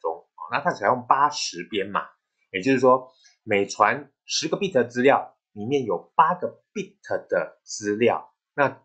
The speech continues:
头尾呢可能有一个起始位元跟结束位元。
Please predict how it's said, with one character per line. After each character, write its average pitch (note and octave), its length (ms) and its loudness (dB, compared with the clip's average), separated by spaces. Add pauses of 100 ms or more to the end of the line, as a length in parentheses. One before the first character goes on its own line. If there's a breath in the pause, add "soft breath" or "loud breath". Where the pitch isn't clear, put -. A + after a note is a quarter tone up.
头 F3 200 4
尾 D#3 200 6
呢 G#2+ 220 0
可 F#2+ 180 -12
能 F#2+ 120 -8
有 F2+ 140 -6
一 F#2+ 40 -8
个 G2 100 -6
起 - 180 -10
始 - 160 -16
位 F#2+ 160 0
元 D#2 300 -10 (580)
跟 F#2+ 340 -4 (300)
结 E2+ 220 -12
束 F2+ 160 -10
位 E2 120 -8
元。 C#2 140 -18